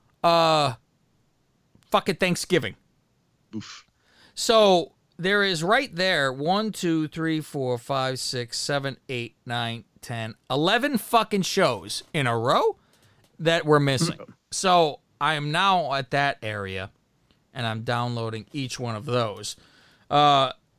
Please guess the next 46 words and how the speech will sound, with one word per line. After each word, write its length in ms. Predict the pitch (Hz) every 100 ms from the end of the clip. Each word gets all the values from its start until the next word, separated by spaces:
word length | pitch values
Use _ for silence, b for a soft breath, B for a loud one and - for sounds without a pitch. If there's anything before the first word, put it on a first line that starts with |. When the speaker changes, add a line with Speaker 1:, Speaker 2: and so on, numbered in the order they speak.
| _ -
Speaker 1:
so 500 | - 175 147 135 - _ -
every 200 | 180 170
day, 220 | 156 190
like, 200 | 233 156
I 80 | 156
go 180 | 156 160
down 280 | 156 156 151
to, 200 | 156 151
you 160 | 156
know, 240 | 143 151 160
go 140 | - 156
down 180 | 151 147
to 80 | 147
my 120 | 139
golf 260 | 151 214 -
studio, 320 | 135 120 107
Faust, 380 | 113 113 156 143
and 240 | 123 127
I'm 120 | 123
like, 180 | 120 117 - _ - _ _ _ -
"Plug 280 | 110 135
in." 320 | 185 262 285 - 135
I 120 | 135
go, 140 | 131 131
look 180 | 156
at 60 | 156
my 100 | 135
clock, 360 | - 208 214 -
go, 180 | 156
"Okay, 300 | 165 170 160
it 100 | 156
says 260 | - 160 147
it's 220 | 143 -
done 240 | - 151 147
in 260 | 135 127 - _ _ -
two 200 | 170 170
hours, 280 | 160 160 123
ten 240 | 160 165
minutes. 360 | 185 160 139 -
I'll 100 | 139
be 120 | 143
back." 420 | 147 165 127 - - b b b b b b
Let 320 | 98 98 120
it 140 | -
fucking 400 | - 160 - 156
go. 300 | 131 90 -